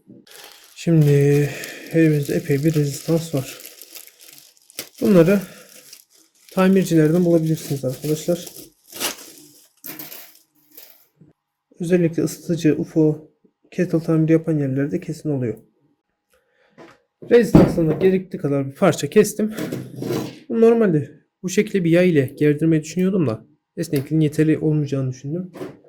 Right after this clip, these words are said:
O yüzden en temizi şundaki sistemin aynısını kullanmak. Aynı sistem bunda da var bakın. Şu şekilde gevşetirsiniz, esnek olur. Sağa doğru sıkarsınız, daha sert bir görünüme gelir.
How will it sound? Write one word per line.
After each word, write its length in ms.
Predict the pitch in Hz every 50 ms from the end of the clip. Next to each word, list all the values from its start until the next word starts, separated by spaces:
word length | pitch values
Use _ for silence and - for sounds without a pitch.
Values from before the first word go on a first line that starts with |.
| - - - _ _ _ _ _ _ _ _ _ _ _ _ _ _ _ - - _ _ _ _ _ _ _ _ _ _
O 40 | -
yüzden 260 | 226 160 156 180 185
en 240 | 185 - 240 233 214
temizi 340 | - 185 165 160 160 185 214
şundaki 400 | 214 - 240 220 190 165 160 -
sistemin 300 | - - - 180 185 190
aynısını 420 | 190 165 147 - - - 185 185
kullanmak. 680 | - 165 160 156 147 139 135 - - - - - - - - - - - _ _ _ _ _ _ _ _ _ _ _ _ _ _ -
Aynı 280 | - 202 202 190 175
sistem 300 | - - - - 202 196
bunda 220 | 190 180 165 147 135
da 80 | 127
var 160 | 135 143 139 135
bakın. 560 | 139 131 - - _ - - 147 143 - _ _ _ _ _ _ _
Şu 100 | - -
şekilde 340 | - 180 160 - - 147 147
gevşetirsiniz, 720 | 160 165 165 165 175 - - 170 160 - 175 180 180 -
esnek 400 | - 156 - - - 180 175 -
olur. 320 | 185 180 190 190 - - _ _ _ _ _ _ _ _ _ _ _ _ _ _
Sağa 320 | _ - - 202 190 165
doğru 200 | 160 151 143 143
sıkarsınız, 760 | 147 - - - - 202 190 190 - 196 202 208 208 - _
daha 140 | - 175 175
sert 320 | 175 - 180 160 165 -
bir 180 | - 185 185 185 - - _
görünüme 540 | - 165 151 147 143 151 170 180 185 - _ _ _ _ _ _ _ _ _
gelir. 420 | - 131 120 127 - - _